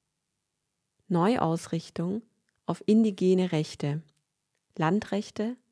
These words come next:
und Rechte der Natur. Mittel. Stärkung globaler demokratischer Institutionen. Anerkennung und Umsetzung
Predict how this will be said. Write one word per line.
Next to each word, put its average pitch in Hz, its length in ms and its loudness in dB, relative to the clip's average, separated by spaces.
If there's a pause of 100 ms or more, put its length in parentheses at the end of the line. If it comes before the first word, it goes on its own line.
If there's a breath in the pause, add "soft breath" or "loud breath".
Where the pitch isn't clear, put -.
(600)
und 175 240 -2
Rechte 180 320 -2
der 185 140 -2
Natur. 165 640 -4 (2000)
Mittel. 165 460 -2 (1080)
Stärkung 233 720 -2
globaler 185 500 0
demokratischer 185 720 -2
Institutionen. 156 1040 -2 (1080)
Anerkennung 226 760 0 (360)
und - 240 -4
Umsetzung 226 760 0